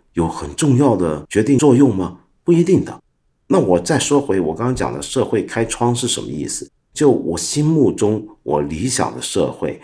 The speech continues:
是我们任何一个人，假如我小时候念书不好，我可能没有办法念大学，我去扫地，我去怎么样，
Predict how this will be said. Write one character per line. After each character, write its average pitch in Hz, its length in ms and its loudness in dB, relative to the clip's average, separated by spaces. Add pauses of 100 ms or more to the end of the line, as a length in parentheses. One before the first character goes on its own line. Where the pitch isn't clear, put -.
(260)
是 - 520 -2
我 73 160 -4
们 80 180 -6
任 143 160 4
何 76 160 -6
一 82 60 -4
个 78 100 -4
人， 60 340 -8 (380)
假 73 220 -6
如 82 160 2
我 76 100 -2
小 - 160 -4
时 - 140 -8
候 76 160 0
念 78 160 0
书 - 160 -6
不 113 120 -2
好， - 300 -6 (220)
我 65 240 -10
可 - 160 -10
能 71 200 -4
没 78 120 0
有 87 80 4
办 76 120 -4
法 65 120 -10
念 78 200 0
大 65 200 -6
学， 57 280 -10 (300)
我 65 160 -8
去 69 540 -4
扫 - 280 -6
地， 98 200 -4
我 - 160 -6
去 76 120 -8
怎 - 140 -10
么 - 100 -16
样， 67 220 -10